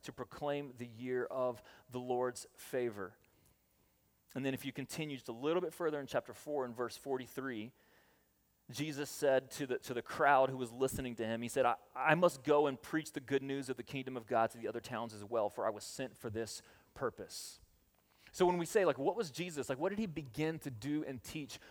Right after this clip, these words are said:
What we see from the very beginning of his ministry and, and what he,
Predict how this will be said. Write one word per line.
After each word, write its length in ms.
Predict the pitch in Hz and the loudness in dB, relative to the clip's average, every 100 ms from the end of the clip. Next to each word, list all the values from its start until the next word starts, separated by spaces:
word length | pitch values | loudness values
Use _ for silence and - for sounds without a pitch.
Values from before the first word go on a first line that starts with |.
| - | -8
What 100 | 165 | -4
we 80 | 170 | -4
see 300 | - 180 208 | -4 -8 -8
from 160 | 196 151 | -4 -4
the 60 | |
very 360 | 120 107 156 170 | -2 4 4 4
beginning 300 | 156 147 143 | 0 -4 -6
of 80 | 127 | -6
his 160 | 113 | -6
ministry 600 | 120 123 127 - 170 185 - - | -6 -6 -6 -6 -6 -6 -10 -10
and, 80 | 147 | -6
and 180 | 147 151 | -4 4
what 140 | 156 | 4
he, 180 | 156 160 | 4 -6